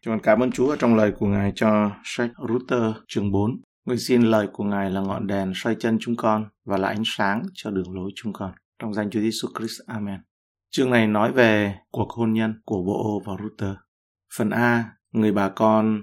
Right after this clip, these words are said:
gần hơn Bô-ô đã từ chối quyền chuộc lại. Câu một đến câu hai. Bô-ô đi đến cửa thành và ngồi đó. Bây giờ người có quyền chuộc sản nghiệp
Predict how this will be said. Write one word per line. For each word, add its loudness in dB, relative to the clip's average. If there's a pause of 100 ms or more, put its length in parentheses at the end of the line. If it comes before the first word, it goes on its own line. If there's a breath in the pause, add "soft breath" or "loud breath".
(280)
gần 2
hơn 2
Bô-ô 2
đã -2
từ 4
chối 2
quyền 2
chuộc -4
lại. -4 (680)
Câu -2
một 0
đến -10
câu -4
hai. -8 (580)
Bô-ô 4
đi 6
đến 6
cửa 0
thành -2
và -4
ngồi 0
đó. -4 (320)
Bây 8
giờ 6
người 4
có 2
quyền 6
chuộc -2
sản -4
nghiệp -2